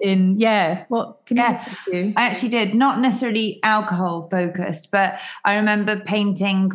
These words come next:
Speaker 1: Bonnie's room and listening. So I listen to things, I don't read them. Um,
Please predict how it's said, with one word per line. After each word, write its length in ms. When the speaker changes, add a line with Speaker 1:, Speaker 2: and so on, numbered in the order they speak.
Speaker 1:
Bonnie's 380
room 340
and 220
listening. 440
So 120
I 80
listen 320
to 80
things, 300
I 80
don't 200
read 280
them. 180
Um, 560